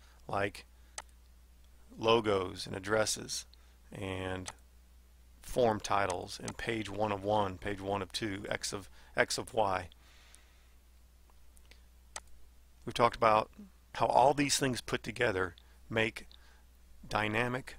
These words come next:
P D Fs that can then flow page by page.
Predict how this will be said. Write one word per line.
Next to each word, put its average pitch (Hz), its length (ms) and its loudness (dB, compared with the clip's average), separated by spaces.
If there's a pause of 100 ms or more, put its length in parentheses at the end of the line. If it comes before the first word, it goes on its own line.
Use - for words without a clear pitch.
(140)
P 135 160 -6
D 113 180 0
Fs - 400 0 (360)
that - 180 2
can 110 220 -2
then 110 180 0
flow 110 720 4 (500)
page 127 360 -2
by 107 180 0
page. 101 540 -2